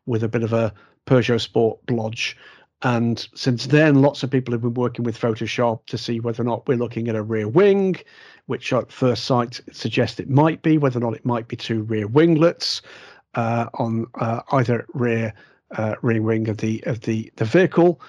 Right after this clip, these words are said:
Uh, Gustavo Bamba, for instance, saying that he knows that, uh, the car will have two mini wings. What do you reckon, H? What, what would you like to see that car coming out with? It's a spectacular looking thing.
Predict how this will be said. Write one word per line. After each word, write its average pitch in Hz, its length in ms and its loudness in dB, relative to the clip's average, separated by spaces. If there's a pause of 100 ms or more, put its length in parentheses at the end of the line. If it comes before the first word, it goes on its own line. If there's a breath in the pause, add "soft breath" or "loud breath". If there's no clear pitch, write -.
(340 loud breath)
Uh, 127 320 0
Gustavo 123 460 -4
Bamba, 120 480 -2
for - 180 -8
instance, 123 340 -6
saying 117 220 -4
that 127 80 -8
he 135 100 2
knows 208 500 6
that, - 340 0
uh, 120 240 2 (400 loud breath)
the - 80 -6
car 120 380 -2 (200 soft breath)
will 127 120 2
have 120 360 -4 (240 soft breath)
two 123 340 0
mini 120 220 -4
wings. 110 400 -10 (420 soft breath)
What 214 240 4
do 277 80 8
you 240 80 6
reckon, 139 420 2
H? - 220 -2
What, 214 160 4
what 196 160 4
would 185 160 2
you 180 60 6
like 175 340 4
to 135 140 -2
see 123 180 0
that 110 240 -6
car 117 260 -6
coming 113 300 -4
out 107 160 -8
with? 127 100 0
It's 160 200 0
a 151 40 0
spectacular 185 640 0
looking 117 280 0
thing. - 480 0